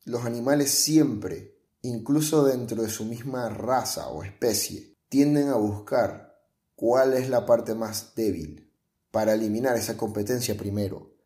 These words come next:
porque incluso la minoría, la parte más débil, los que menos están, tienden en algún momento a poder crecer, cambiar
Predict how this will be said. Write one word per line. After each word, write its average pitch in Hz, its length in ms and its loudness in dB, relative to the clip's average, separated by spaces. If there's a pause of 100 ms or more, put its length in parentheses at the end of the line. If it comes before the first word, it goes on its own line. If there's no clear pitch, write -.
(100)
porque 110 280 -2
incluso 113 800 -2 (300)
la 110 160 0
minoría, 120 800 0
la 101 120 -4
parte 117 260 2
más 135 220 0
débil, 117 560 2 (160)
los 113 240 -4
que - 520 -6 (120)
menos 147 760 0
están, 107 680 -2 (320)
tienden 139 420 2
en 120 120 0
algún 110 380 2
momento 147 440 2
a 107 100 0
poder 110 340 -2
crecer, - 760 0 (280)
cambiar 107 800 2